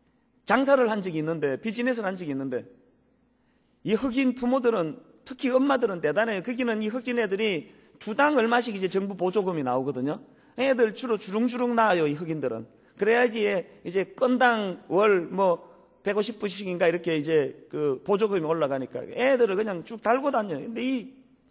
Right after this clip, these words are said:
인권, 인권하지만 미국같이 빛과 그림자가 강한 나라가 없어요. 이건 뭐 애가 그 가게에 와가지고 "움직이지 마."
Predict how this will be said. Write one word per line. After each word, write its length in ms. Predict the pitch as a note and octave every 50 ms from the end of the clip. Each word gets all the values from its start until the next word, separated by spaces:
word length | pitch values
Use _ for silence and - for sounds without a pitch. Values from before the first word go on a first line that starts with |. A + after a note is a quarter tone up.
| _ _ _ _ _ _ _ _ _
인권, 460 | - C#4 D4+ E4 D#4+ E4 D#4 B3+ A#3+
인권하지만 800 | B3+ C#4+ C4+ C4+ A#3+ A3 A#3 A3+ G3 G#3+ A3 A3 G#3 G3 F#3 G3
미국같이 720 | A#3+ C4+ D#4 C4 A#3 - F#3+ F#3 - - G3+ F#3 F3 F3+ -
빛과 300 | A#3 A3 - - - G3+
그림자가 460 | G#3 G3+ G#3+ A3 G3+ G3+ F3+ F#3 E3+
강한 340 | - C#3+ C#3+ D3+ D#3+ E3 F3
나라가 280 | G3 G3+ G#3 D#3+ B2+
없어요. 280 | B2 - - C3+ B2+ A#2+ - _ _ _ _ _ _ _
이건 220 | - F3 G3+ C4 C4+
뭐 380 | D4+ D4 A3+ F3+ E3 - - - - _ _ _
애가 340 | - B3 C#4+ C#4+ C4 B3+ A#3+
그 120 | A3+ A#3 A3+
가게에 340 | - F#3 G#3 A#3 A#3+ C4
와가지고 400 | B3 G3 F#3+ G#3+ A3 G#3 G3+ F3 - - - - - _ _ _ _ _ _ _ _ _ _ _ _ _ _ _ _ _ _ _
"움직이지 440 | - G3+ B3+ B3+ D4 C#4 C#4 B3+ B3 A#3
마." 300 | A3 G#3+ B3 - -